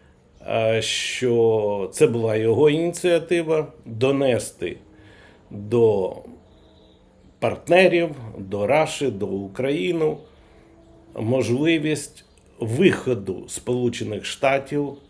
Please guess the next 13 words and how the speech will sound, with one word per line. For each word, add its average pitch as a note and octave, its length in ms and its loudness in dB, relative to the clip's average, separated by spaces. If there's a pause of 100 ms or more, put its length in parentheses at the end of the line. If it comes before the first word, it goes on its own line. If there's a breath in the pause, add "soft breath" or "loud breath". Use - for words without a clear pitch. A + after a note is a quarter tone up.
(180)
з A2 540 2 (1200 soft breath)
намагань B2+ 840 2 (360)
припинити C3 1000 0 (200)
активну A2+ 580 0
фазу A#2+ 420 0
бойових G2+ 600 -4
дій F3 340 -4 (960)
чи A2 400 -6 (380 soft breath)
війну A#2+ 420 2
в A#2+ 80 -4
цілому. F#2+ 640 -4 (1040 loud breath)
І F3 100 0
навіть F#3+ 720 4